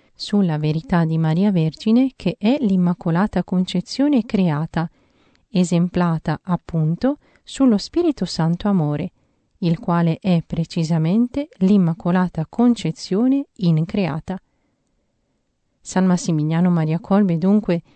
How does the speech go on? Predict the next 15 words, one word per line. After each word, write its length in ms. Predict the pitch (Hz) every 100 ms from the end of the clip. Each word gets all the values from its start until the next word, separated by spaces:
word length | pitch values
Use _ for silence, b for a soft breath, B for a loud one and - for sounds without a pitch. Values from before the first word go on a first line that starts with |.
| _
ci 180 | - -
presenta 720 | 254 294 269 175 160 147 160
lo 120 | 160
Spirito 520 | 170 - 269 247 - 175
Santo 460 | - 294 330 202
quale 360 | - 277 302 208
concezione 880 | - 277 277 - 202 - 254 285 262
immacolata 1000 | - 226 214 180 - 175 165 226 - 208 -
increata, 960 | 190 190 196 196 180 151 165 - 170 - _ _ _ _ _
che 160 | - 160
si 220 | - 160
configura 680 | 170 165 - 165 185 294 349
in 180 | 180 165
Maria 340 | 165 165 190
Vergine 600 | 180 160 165 - 240 294